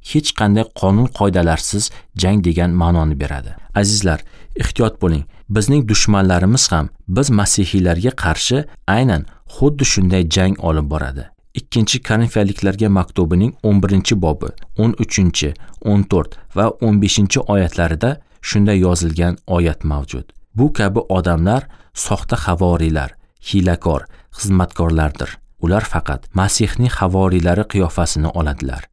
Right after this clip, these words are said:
Buning hayron qoladigan joyi yo'q, chunki shaytonning o'zi ham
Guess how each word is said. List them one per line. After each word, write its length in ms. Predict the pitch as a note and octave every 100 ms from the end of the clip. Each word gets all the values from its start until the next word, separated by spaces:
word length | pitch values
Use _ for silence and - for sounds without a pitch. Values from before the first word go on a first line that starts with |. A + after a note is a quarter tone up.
| _ -
Buning 280 | G2+ C#3
hayron 340 | C#3 G#2 G#2 A#2
qoladigan 560 | - F#2 E2+ E2+ F#2 G2
joyi 300 | G#2 G2 D2+
yo'q, 160 | C#2 - -
chunki 460 | B2 C#3 F2+ D#2 - -
shaytonning 640 | - - G#2+ - G2+ G#2+ - -
o'zi 260 | G2+ C#3
ham 240 | - D2